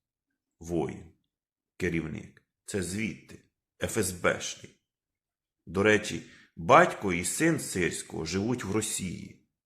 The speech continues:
То про що ще може бути мова?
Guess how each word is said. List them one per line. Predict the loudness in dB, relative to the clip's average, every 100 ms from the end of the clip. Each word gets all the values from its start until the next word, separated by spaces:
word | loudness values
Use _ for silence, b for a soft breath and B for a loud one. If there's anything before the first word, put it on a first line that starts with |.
| _ _ _ _ _ -6
То | -6
про | 0 0
що | 2 0
ще | 0 -2
може | -4 -2 -2 -6
бути | -6 -6 -4
мова? | -2 0 0 -2